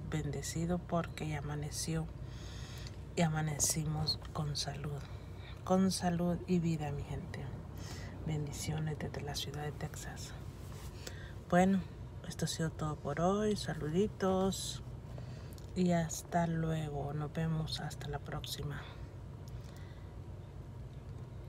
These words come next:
¿O quieren seguir? Bueno, vamos a seguir entonces. ¿Qué les iba a decir?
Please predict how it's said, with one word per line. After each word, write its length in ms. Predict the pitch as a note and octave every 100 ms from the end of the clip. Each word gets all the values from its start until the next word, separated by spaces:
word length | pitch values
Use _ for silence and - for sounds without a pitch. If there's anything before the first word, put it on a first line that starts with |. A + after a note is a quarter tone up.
| - - - - - - - -
¿O 840 | E3+ D#3+ D#3 D#3 D#3 D#3 D#3 D#3 -
quieren 300 | - E3+ E3+
seguir? 360 | D#3 E3 D#3+ D3+ - - - - - - - - - - - - - - - - -
Bueno, 240 | C3+ - - - - - - - - - - - - - - - - - - -
vamos 360 | D3 C#3+ C#3 C#3+
a 60 |
seguir 340 | C#3+ - C#3 C3+
entonces. 680 | C3+ - C#3+ C3 - - - - - - - - - - - - - - - - - -
¿Qué 120 | -
les 240 | D#3 D3+ -
iba 160 | D#3
a 40 | D3
decir? 600 | D3 C#3+ - F3+ G3+ G3+